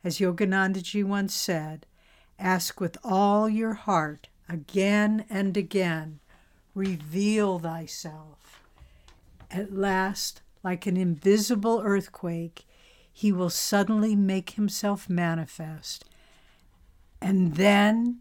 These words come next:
you will be consciously face to face with yourself at last. Enjoy yourself so that its bliss illumines everything in your life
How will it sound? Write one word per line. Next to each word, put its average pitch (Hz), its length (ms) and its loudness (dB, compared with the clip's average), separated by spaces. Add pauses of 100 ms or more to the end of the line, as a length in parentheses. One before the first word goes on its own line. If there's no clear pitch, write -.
(140)
you 185 180 -2
will 214 160 0
be 196 220 0
consciously 170 1040 -2 (240)
face 196 560 0
to - 240 -6
face 165 680 -4 (360)
with 151 160 -8
yourself 165 800 0 (100)
at 180 240 -6
last. 165 720 -6 (1040)
Enjoy 214 560 2
yourself 185 920 -2 (280)
so 180 240 -4
that 180 180 -2
its 202 300 0
bliss 190 640 0 (120)
illumines 185 720 0 (140)
everything 208 800 0
in 196 160 0
your 185 180 -2
life 165 640 -6